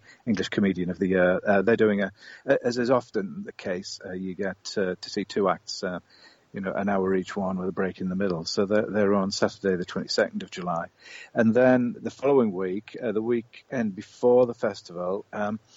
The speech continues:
Carl Hutchinson, who is starting to make a big name for himself. Of course, he was on the tour with Chris Ramsey, supporting him. But, uh, well, and I saw him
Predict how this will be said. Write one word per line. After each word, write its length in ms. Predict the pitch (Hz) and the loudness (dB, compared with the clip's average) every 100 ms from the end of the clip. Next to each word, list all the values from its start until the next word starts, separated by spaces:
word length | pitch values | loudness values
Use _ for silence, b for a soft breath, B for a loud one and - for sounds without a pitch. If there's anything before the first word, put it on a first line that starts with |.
| B - | B -6
Carl 220 | - 117 | 0 0
Hutchinson, 680 | 117 127 - 117 - 98 90 | 0 -8 -10 -14 -12 -12 -6
who 180 | 101 101 | -4 -4
is 200 | 101 - B B B | -6 -10 B B B
starting 320 | - - 110 - | -4 0 0 0
to 80 | |
make 180 | 101 92 | -6 -4
a 20 | |
big 180 | 95 98 | -4 -2
name 220 | 95 95 | -2 -2
for 100 | 90 | -2
himself. 440 | 98 87 107 95 - | -6 -2 0 0 -4
Of 40 | |
course, 220 | - 104 | -8 -6
he 120 | - 101 | -2 -2
was 180 | 92 | -2
on 100 | 101 | -4
the 80 | 95 | -4
tour 260 | 92 - 98 | -4 -2 0
with 200 | 90 - | 0 -4
Chris 260 | - - | -8 -2
Ramsey, 440 | 110 104 107 98 87 B B B | 0 0 0 -2 -4 B B B
supporting 560 | - - - 98 - 98 | -14 -12 -8 -6 -4 -2
him. 300 | 90 104 90 | 0 0 0
But, 360 | 82 101 - - - | -2 -2 -4 -10 -8
uh, 400 | 92 92 92 98 | -6 -2 0 2
well, 200 | 107 107 | 4 4
and 140 | 98 101 | 4 2
I 180 | - - | -2 -8
saw 280 | - 117 104 | 0 2 4
him 240 | 104 101 | 2 -2